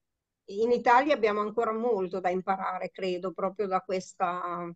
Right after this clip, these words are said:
anche quello che ricordava prima Luisella, cioè questa dimensione etica, no? Pensare sempre ai cittadini, pensare al bene comune, pianificare pensando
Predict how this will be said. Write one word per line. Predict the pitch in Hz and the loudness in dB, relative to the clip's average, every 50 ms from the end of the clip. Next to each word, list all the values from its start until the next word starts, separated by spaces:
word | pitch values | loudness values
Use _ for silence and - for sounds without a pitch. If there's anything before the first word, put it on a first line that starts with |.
| _ _ _ _ _ _ _ _ _ - | _ _ _ _ _ _ _ _ _ -4
anche | - 220 208 247 240 | -2 0 2 2 4
quello | 240 240 233 220 | 6 6 6 6
che | 226 226 214 | 6 4 2
ricordava | 196 202 208 220 214 202 196 208 208 202 202 196 180 180 185 185 | 2 2 0 0 0 0 2 2 2 2 2 0 0 0 -2 -4
prima | - 185 202 208 202 202 | -4 -4 -2 0 0 0
Luisella, | 196 190 196 185 175 196 185 190 208 208 208 196 190 185 175 175 | 0 0 -2 -2 0 0 2 2 2 2 0 0 0 0 -2 -2
cioè | - - - 180 180 175 | -6 -6 -4 -4 -4 -2
questa | - 196 202 233 | -4 -4 -2 0
dimensione | 226 214 233 240 226 226 220 - 247 233 226 214 208 196 | 0 2 4 4 4 4 4 2 0 2 2 2 2 2
etica, | 180 - - 202 - - 190 175 | 0 -2 -6 -10 -6 -4 -2 -2
no? | 175 175 175 185 202 202 | -2 -2 -2 -4 -4 -2
Pensare | - 214 208 208 - 233 233 240 240 | -2 -2 0 0 2 4 4 4 2
sempre | 226 226 226 220 220 220 240 214 | 2 2 2 2 2 2 0 -2
ai | 202 | -2
cittadini, | - - 208 196 - 220 202 190 190 196 202 202 202 208 214 202 202 - _ _ _ _ | -4 -8 -12 -6 -2 -2 -2 0 0 0 0 2 0 0 -2 -4 -6 -8 _ _ _ _
pensare | - 233 226 226 226 - 247 240 233 233 240 | 4 4 4 4 4 4 4 4 6 6 4
al | 226 220 | 4 4
bene | 190 220 214 214 214 208 | 4 4 2 2 2 -2
comune, | - 220 214 214 214 214 220 214 220 220 220 214 | 0 -2 -2 -2 0 0 2 2 2 4 2 2
pianificare | 220 - 233 226 226 220 226 247 220 220 226 233 247 247 247 | 2 2 2 2 2 0 -2 -4 -2 0 2 4 4 2 2
pensando | 240 220 208 202 - - 233 220 233 240 233 226 214 226 220 220 | 0 -2 -2 -2 -4 -4 -2 -2 -2 -2 -4 -2 0 -2 -2 -2